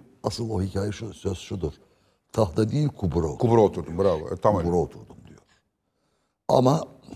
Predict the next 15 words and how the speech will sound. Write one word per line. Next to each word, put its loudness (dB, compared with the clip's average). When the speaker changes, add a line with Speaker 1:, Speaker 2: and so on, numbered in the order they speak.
Speaker 1:
mesela 0
paratoner 4
olup 0
siperi 0
saiki 0
olarak -2
diyor, -2
"Bütün 2
musibetleri, 2
belaları 4
ben 0
çektim." -14
diyor. -20
Ee, 4
fakat -4